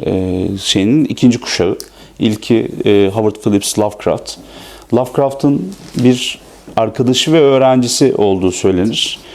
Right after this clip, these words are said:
E, uzun süre yazışıyorlar ve devamında da hani başka Frank Belcamp Long gibi, e, işte belki Howard gibi kişiler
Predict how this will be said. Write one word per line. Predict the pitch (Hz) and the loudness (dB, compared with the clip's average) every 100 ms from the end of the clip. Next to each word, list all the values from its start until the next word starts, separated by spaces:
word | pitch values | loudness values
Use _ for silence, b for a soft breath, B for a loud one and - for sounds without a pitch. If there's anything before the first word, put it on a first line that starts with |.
| B - - | B -14 -2
E, | - 120 117 | 2 2 4
uzun | 127 131 | 4 2
süre | 127 123 | 2 2
yazışıyorlar | 117 104 - 135 120 120 120 | 2 0 -2 2 2 2 2
ve | 107 | 2
devamında | 110 113 113 113 117 113 | 4 4 4 2 2 2
da | |
hani | 113 113 113 104 | 2 2 2 0
başka | 110 - 101 | -4 -2 -4
Frank | - 110 101 104 | -2 -2 0 -2
Belcamp | 104 107 104 98 | -2 -2 -4 0
Long | 98 101 98 - | 0 2 -2 -4
gibi, | - 92 95 - B B - _ _ _ _ _ _ _ _ _ - - | -2 0 0 -2 B B -18 _ _ _ _ _ _ _ _ _ -12 -4
e, | 95 92 92 87 85 85 85 | 0 2 2 2 2 2 0
işte | - 98 | -2 -2
belki | 98 98 113 | -2 -2 0
Howard | 107 107 98 - | 0 0 0 -2
gibi | 92 98 85 | 0 2 2
kişiler | - - 110 107 107 | -2 -2 2 2 0